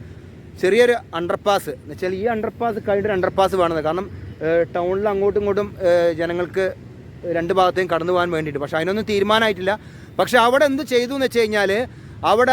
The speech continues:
അതിൻ്റെ അടിയിൽ കൂടെ ഒരു ബോക്സ് കൾവേർട്ട് പോയിരുന്നു. അവിടെ ചെറിയ തോടുണ്ടായിരുന്നു. പണ്ട് ജനങ്ങളത് ഉപയോഗിച്ചിരുന്ന അങ്ങോട്ടും ഇങ്ങോട്ടും കടക്കാൻ വേണ്ടിയിട്ടൊക്കെ അതിൻ്റെ സൈഡിൽ കൂടെ. ആ തോട് അവർ ഒരു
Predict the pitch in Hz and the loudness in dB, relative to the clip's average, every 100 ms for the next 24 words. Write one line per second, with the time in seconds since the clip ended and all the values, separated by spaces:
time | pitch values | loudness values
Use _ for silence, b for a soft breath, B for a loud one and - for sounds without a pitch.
0 | 254 247 254 226 247 240 254 247 196 196 | 6 4 2 0 -2 -2 0 0 2 0
1 | 214 - 233 240 247 233 185 160 143 131 | 0 -2 -2 2 4 2 0 -2 -4 -4
2 | 170 214 208 233 175 202 226 240 190 175 | -4 -2 -2 -2 2 4 4 4 -2 -2
3 | 180 160 185 180 196 202 202 190 190 202 | -4 -4 -4 -4 -2 -2 0 0 -2 -2
4 | 196 185 185 202 185 170 190 190 175 180 | -2 0 0 0 0 0 0 0 -2 -2
5 | 180 180 180 170 165 175 233 B B B | 0 -2 -2 -2 0 0 -2 B B B
6 | B B 185 240 226 226 247 285 254 294 | B B 0 2 6 6 6 6 2 -2
7 | - 180 202 190 226 - - - - - | -4 -2 0 0 -2 -6 -20 -20 -20 -20
8 | - - - - - - - - - - | -20 -20 -20 -20 -20 -20 -20 -18 -18 -18
9 | - - - - - - | -16 -16 -16 -14 -10 0